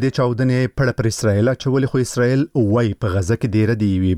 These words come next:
بلې د فلسطینیانو د اسلامي جهاد سختدریځې ډلې لخوا فایر شوي توغندي دغه چاودنه رامنځته کړې ده. د اسلامي جهاد سختدریځې ډلې د دې چاودنې په اړه پر ځان لګول شوي تورونه رد کړي دي. د حماس تر واکمنۍ لاندې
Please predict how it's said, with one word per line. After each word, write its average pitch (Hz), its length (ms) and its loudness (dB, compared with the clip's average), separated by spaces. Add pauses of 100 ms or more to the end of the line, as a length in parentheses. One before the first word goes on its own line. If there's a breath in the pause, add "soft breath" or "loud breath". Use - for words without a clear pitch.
بلې 131 200 0
د - 100 -4
فلسطینیانو 127 600 0
د 120 100 0
اسلامي 123 380 0
جهاد 117 280 0
سختدریځې 117 500 0
ډلې 113 260 2
لخوا 113 200 -2 (100)
فایر 95 260 -2
شوي 143 260 0
توغندي 120 380 0
دغه 92 260 -2
چاودنه 92 440 0
رامنځته 87 440 -2
کړې 92 220 0
ده. 110 60 2 (200)
د 147 140 0
اسلامي 147 280 -2
جهاد 131 200 -2 (200)
سختدریځې 127 460 0
ډلې 127 160 0 (380 loud breath)
د 139 100 0
دې 135 140 2
چاودنې 123 400 0
په 123 80 0
اړه 117 180 2
پر 104 60 -2 (100)
ځان 104 240 0
لګول 92 360 -2
شوي 127 240 2
تورونه 101 340 0
رد - 180 -4
کړي 107 240 2
دي. 143 80 0 (600 soft breath)
د 123 140 0
حماس 120 240 0
تر 117 120 0
واکمنۍ 117 400 0
لاندې 110 160 0